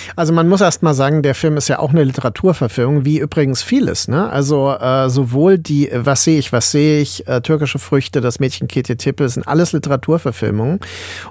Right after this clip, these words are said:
Und zwar von berühmten Romanen. Und auch, äh, Gerard Reven, der, äh, Autor von Der vierte Mann, das ist der, äh, holländische Roman, der dann tatsächlich als Der vierte Mann bei Suhrkamp erschienen ist, ne? Also es, äh,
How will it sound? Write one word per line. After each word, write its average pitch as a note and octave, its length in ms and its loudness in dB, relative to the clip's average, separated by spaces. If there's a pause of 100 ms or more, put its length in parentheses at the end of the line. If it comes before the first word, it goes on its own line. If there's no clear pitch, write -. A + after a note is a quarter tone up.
(100)
Und C#3+ 360 0
zwar C3 200 0
von D3+ 180 2
berühmten D#3+ 400 2
Romanen. A#2+ 500 2
Und - 280 -4
auch, D#3+ 340 0
äh, C#3+ 240 0
Gerard C#3+ 380 0
Reven, D3 380 2 (400)
der, B2 420 2
äh, B2+ 260 0
Autor D#3 380 2
von D#3 400 -2
Der C#3+ 100 2
vierte E3 340 2
Mann, C3 360 2
das C#3+ 180 0
ist - 180 -6
der, B2 380 2
äh, A#2 140 -2
holländische C#3+ 380 0
Roman, C3 340 2
der D#3 100 2
dann D3 220 0
tatsächlich E3 480 -2
als E3+ 200 0
Der D#3 140 2
vierte F3+ 380 2
Mann C#3+ 300 2
bei D#3+ 200 2
Suhrkamp D#3+ 480 2
erschienen G2+ 460 -4
ist, - 320 -10
ne? B2+ 220 -2 (120)
Also A2+ 400 -2
es, - 240 -6
äh, A2+ 360 -2